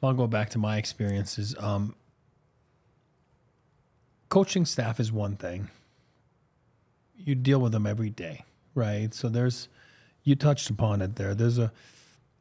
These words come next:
there's a leadership group that the coaches will work with, which is normal when you have twenty-something guys. Like, you're not,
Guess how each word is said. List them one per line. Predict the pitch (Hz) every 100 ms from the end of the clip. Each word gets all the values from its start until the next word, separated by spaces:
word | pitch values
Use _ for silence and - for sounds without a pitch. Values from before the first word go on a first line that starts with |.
| _ _ _ _ _ -
there's | 139 143 156
a |
leadership | 151 160 147 - 117
group | 120 120 117
that | - 107
the | 117
coaches | - 120 - 113 113
will | 113
work | 98 98 - 95
with, | 87 - - -
which | 143 175
is | 175
normal | 185 104 95 98
when | 123 117
you |
have | 123 -
twenty-something | - 117 107 - - 113
guys. | 98 95 107 120
Like, | 113
you're | 127
not, | 127 -